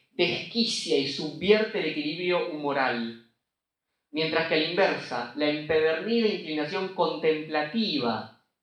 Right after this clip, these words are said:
del melancólico lo empuja fatalmente a la pasión amorosa".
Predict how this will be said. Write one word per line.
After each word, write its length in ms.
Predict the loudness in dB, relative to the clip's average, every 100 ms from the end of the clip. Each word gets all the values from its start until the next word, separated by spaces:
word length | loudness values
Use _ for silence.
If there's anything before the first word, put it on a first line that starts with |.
| _ _ -8
del 140 | -4
melancólico 1120 | 0 0 0 4 4 4 0 2 2 0 -10 _
lo 120 | 2
empuja 400 | 2 2 0 0
fatalmente 680 | 0 0 2 0 0 -4 -2
a 40 |
la 100 | -2
pasión 300 | -2 -4 -2
amorosa". 580 | 0 2 0 -2 -8 -14